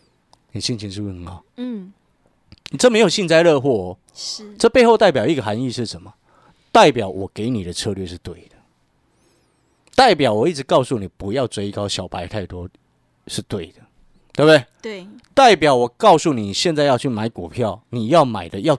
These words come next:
Speaker 1: 低阶的，就是能够让你安心抱过年的股票，你才要去买，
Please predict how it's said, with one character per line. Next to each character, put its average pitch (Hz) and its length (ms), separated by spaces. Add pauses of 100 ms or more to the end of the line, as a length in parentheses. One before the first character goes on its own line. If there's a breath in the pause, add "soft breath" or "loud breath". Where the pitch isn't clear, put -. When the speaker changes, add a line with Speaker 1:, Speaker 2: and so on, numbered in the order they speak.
Speaker 1:
低 147 200
阶 131 200
的， 110 120
就 131 160
是 147 120
能 113 160
够 131 120
让 135 200
你 95 180
安 180 200
心 156 240
抱 147 240
过 147 160
年 107 140
的 104 80
股 104 100
票， 110 160
你 98 160
才 - 200
要 117 120
去 127 140
买， 98 200